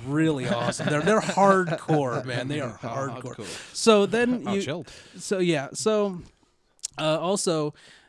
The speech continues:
Speaker 1: there, there's not, r-, eh, there's not really an idea of retirement with the, the Crab Clan.
Speaker 2: The question does not arise.
Speaker 1: Yeah.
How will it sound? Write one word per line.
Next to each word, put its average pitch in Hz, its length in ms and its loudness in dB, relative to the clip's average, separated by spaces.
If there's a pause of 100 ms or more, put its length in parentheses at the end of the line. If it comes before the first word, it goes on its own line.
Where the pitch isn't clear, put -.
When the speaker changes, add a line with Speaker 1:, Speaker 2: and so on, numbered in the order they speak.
(180)
Speaker 1:
there, 185 220 -4
there's 202 180 0
not, 277 240 0
r-, 214 180 -10
eh, 190 180 -10 (260)
there's 196 160 -2
not 277 160 -2
really 247 180 0
an 202 80 0
idea 165 340 0
of 139 200 -6
retirement 170 800 -8 (580)
with 175 260 -6 (100)
the, 165 200 -8
the 170 100 -6
Crab 190 280 -6
Clan. 202 200 -6 (200)
Speaker 2:
The 127 100 -2
question 143 440 0
does 117 140 -10
not 120 200 -8
arise. 95 600 -10
Speaker 1:
Yeah. 160 120 -8